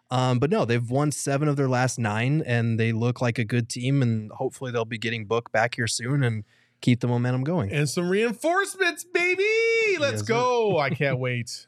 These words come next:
Speaker 2: It was a fantastic game, honestly. Like, I know there's
Speaker 1: Mm-hmm.
Speaker 2: some people like, "Oh, that was a sloppy game." You, you're playing the best team in the East.
Speaker 1: Mm-hmm.
Speaker 2: They're, you know, like, and you,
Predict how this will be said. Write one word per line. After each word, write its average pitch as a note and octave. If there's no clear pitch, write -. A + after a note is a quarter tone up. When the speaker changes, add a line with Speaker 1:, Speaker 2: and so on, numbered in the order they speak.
Speaker 2:
It E3
was G3
a D#3
fantastic B2+
game, A#2
honestly. A2
Like, B2
I D3
know D#3+
there's C#3
Speaker 1:
Mm-hmm. G#2
Speaker 2:
some C#3
people B2+
like, B2
"Oh, D#3+
that D#3
was D3
a C3+
sloppy D3
game." C#3+
You, B3
you're F3+
playing B3
the G3
best A3+
team A#3
in G#3+
the G3+
East. -
Speaker 1:
Mm-hmm. C3
Speaker 2:
They're, G#3+
you A3
know, G3+
like, G3
and F#3+
you, F#3+